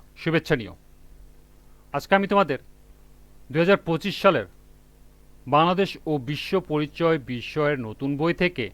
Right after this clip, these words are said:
চতুর্থ অধ্যায়, বাংলাদেশের অর্থনীতি, এর পার্ট তিনের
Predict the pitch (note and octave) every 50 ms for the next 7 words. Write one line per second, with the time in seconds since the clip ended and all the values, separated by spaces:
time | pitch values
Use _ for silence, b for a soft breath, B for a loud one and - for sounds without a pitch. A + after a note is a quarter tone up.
0 | - - - - - - - - _ - - - - - - F#3+ - G#3+ G#3 -
1 | E3+ D3 G#2+ - G2 F2+ - - - - - - - - B2 D3 D#3 D#3+ D3 C3
2 | - - B2 A#2 - - - C3 C3+ - - - C#3+ C#3 A#2 - - F2+ - -
3 | - - - - - - - - - - - - - - - - - - - -
4 | - - - - - - - - - - - - - G3 F#3+ D3 A#2+ - - -
5 | - - - - - - - - - - - - - - - - C#3+ C3 - -
6 | - - - - - G3 G#3 A3 A3 F3+ C#3